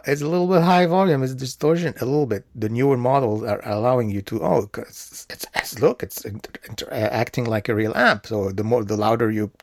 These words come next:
put the, the volume and start to distort more. But that's not it. It's not, it's not only that. There's a lot of other things going on, very delicate things that are not done, are not really, uh, translated properly.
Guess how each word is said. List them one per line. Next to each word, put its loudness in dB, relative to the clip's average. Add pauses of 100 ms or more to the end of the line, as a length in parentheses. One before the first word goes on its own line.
put -6
the, -6
the -8
volume 0 (520)
and 0
start 0
to -4
distort 0
more. 0 (560)
But 0
that's 2
not 6
it. -2 (220)
It's -18
not, -6 (140)
it's -10
not 4
only 2
that. -2 (100)
There's 2
a 6
lot 4
of -2
other 4
things 0
going 2
on, 0 (800)
very 2
delicate 2
things -10 (680)
that 0
are 2
not 0
done, -2
are 0
not -2
really, 0
uh, -2
translated -2
properly. -14